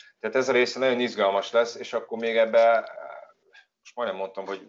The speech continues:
valami kerülhet a palacsintába, de ugye ott meg iszonyatosan megboríthatja az egészet, hogyha július első vagy második hetében azt mondja a sportdöntőbíróság, hogy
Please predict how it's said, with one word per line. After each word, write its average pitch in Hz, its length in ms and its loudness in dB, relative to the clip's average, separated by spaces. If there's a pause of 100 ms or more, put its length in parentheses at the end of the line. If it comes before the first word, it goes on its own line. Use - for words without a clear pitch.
valami 101 340 0
kerülhet 98 420 -6
a 92 120 -12
palacsintába, 98 920 -2 (500)
de 98 680 -2 (160)
ugye 107 340 -2 (280)
ott 123 240 -10
meg 123 260 -10
iszonyatosan 110 600 -4
megboríthatja 101 760 -4
az 98 100 -8
egészet, 98 500 -2
hogyha 101 240 -10
július 98 440 -6
első 95 540 -2
vagy 92 160 -4
második 95 440 -4
hetében 92 380 -2
azt 95 160 -4
mondja 90 180 -12
a 92 40 -8
sportdöntőbíróság, 92 1120 -6
hogy - 200 -18